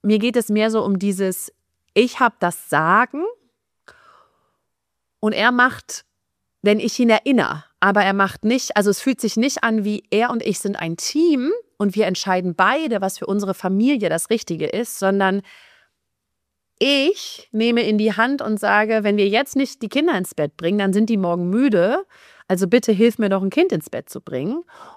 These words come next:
Oder, ähm, äh, „Die, die Spülmaschine muss ausgeräumt werden oder die Küche sieht aus wie Sau, kannst du bitte mal?“ Anstatt, dass es ein Teamding ist von, „Wir sehen es beide“.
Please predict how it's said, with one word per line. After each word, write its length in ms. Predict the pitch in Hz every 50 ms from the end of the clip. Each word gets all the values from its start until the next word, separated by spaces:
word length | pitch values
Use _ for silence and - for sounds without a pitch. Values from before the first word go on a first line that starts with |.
| - _ -
Oder, 640 | - 269 294 294 233 196 170 170 180 214 247 - - -
ähm, 420 | 220 208 196 202 202 202 208 202 _ _ _ _ _ _ _ _ _ _
äh, 220 | - - - - 190 185 185 _ _ _ _ _ _ _ _
„Die, 380 | - 165 170 160 180 208 196 - -
die 200 | - 180 220 214
Spülmaschine 460 | - - 269 269 269 247 - 226 196
muss 120 | 185 175 -
ausgeräumt 500 | - 165 - - 175 165 165 165 175 -
werden 160 | 170 180 185
oder 160 | 175 175 175
die 60 | 190
Küche 240 | - - 214 214 196
sieht 160 | 170 156 -
aus 140 | 131 147 -
wie 80 | 143 139
Sau, 300 | 147 135 139 160 202 - _ _ _ -
kannst 340 | - 285 294 294 - -
du 80 | 208 160
bitte 240 | - 156 - - 131
mal?“ 300 | 120 113 - - - - _ _ _ _ _ _ _ _ - - - _ _ _ _ _ _ _ _ _ _ _ _ _ _ _ _ _ _
Anstatt, 480 | - 220 233 226 - - 277 294 294 -
dass 160 | 240 226 220
es 140 | 208 - -
ein 100 | 208 -
Teamding 560 | - 262 269 294 294 254 220 202 196 196 190
ist 240 | - 185 190 - -
von, 160 | - 202 196
„Wir 100 | 196 180
sehen 200 | 185 190 190 190
es 120 | 185 -
beide“. 440 | - - - 226 214 170 147 117